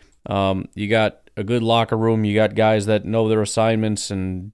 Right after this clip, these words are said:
do their job well enough, and great defensive coordinators or whatever. I, I don't know, but I, I'm not massively blown away by this group. I'm, I'm,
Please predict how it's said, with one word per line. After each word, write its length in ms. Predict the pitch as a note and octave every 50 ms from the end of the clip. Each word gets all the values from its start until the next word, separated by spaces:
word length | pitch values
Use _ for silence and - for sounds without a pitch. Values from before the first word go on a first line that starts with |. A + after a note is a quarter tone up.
| _ -
do 140 | A#2 A#2 A2+
their 160 | A#2 A2+ G#2+
job 360 | G2+ G#2+ A2+ A2 A2 G#2 G#2
well 220 | G#2+ A2+ A2+ A2+
enough, 460 | A2 G#2+ G#2+ G#2+ G#2+ G#2+ - - - A2
and 220 | F#2+ F2+ F2 F2 - _ _ _ _ _ - G#2+
great 260 | - B2 B2+ B2+ A2
defensive 460 | A2+ A2+ - C3 B2 A2 G#2 G#2+ F#2+
coordinators 580 | - - A2+ A2+ A2 A2 A2+ A2+ A2 A2 G#2 G2+
or 40 | G#2
whatever. 380 | G#2 G#2+ G#2 G#2+ G#2 G2+ G#2
I, 300 | - A2+ A#2+ A2 G2 A#2
I 20 | B2
don't 180 | B2 A#2 G#2+
know, 220 | G#2 A2 G#2+ G2+ F#2+
but 220 | F#2 G2 F2+ - - _ _ _ _ _ _ _ _ _ _ _ _ _ _ _
I, 160 | - C3+ C#3 -
I'm 160 | C#3+ C#3+ C#3
not 260 | D#3 E3+ E3+ - -
massively 760 | C3 B2 B2 C3 C3 C3 C3 - - C#3 A#2+ A2+ A#2+ A#2+ A#2
blown 400 | A2 F#2+ G2 A2 A2+ A#2 A#2 A#2
away 640 | A2 G#2+ G#2 A2+ A2+ A2+ G#2 G2+ G2 G2 G2+ - - _ _ _ _ _ _ _ _ _ _
by 180 | - A2+ A2 A2
this 200 | G#2 A2 G2+ -
group. 420 | - A#2+ A2+ G2 D2+ - - - - - _ _ _ _ _ _ _ _ -
I'm, 240 | - G#2 G2+ F#2+ -
I'm, 320 | G#2+ G#2 G#2 G2+ F#2+ -